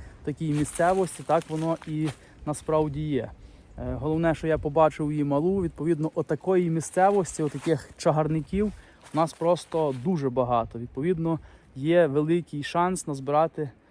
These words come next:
цього року ось цієї саркосцефи, тому що її тушкують, її сушать як приправу і навіть бачив, що консервують. Е, я, м, ну, дуже хочу спробувати, тому що того року, повторю, я знайшов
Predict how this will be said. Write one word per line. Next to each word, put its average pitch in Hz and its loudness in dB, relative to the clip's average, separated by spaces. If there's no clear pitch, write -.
цього 147 -2
року 160 0
ось 139 -4
цієї 156 -4
саркосцефи, 139 -2
тому 151 -2
що 160 -8
її 160 -4
тушкують, 180 -2
її 151 -2
сушать 185 -2
як 147 -2
приправу 160 2
і 143 -2
навіть 160 -2
бачив, 156 0
що 156 -4
консервують. 139 -2
Е, 123 -2
я, 165 0
м, 143 -4
ну, 170 0
дуже 147 0
хочу 139 -2
спробувати, 170 2
тому 156 -6
що 147 -10
того 160 2
року, 151 2
повторю, 147 -2
я 143 2
знайшов 165 -2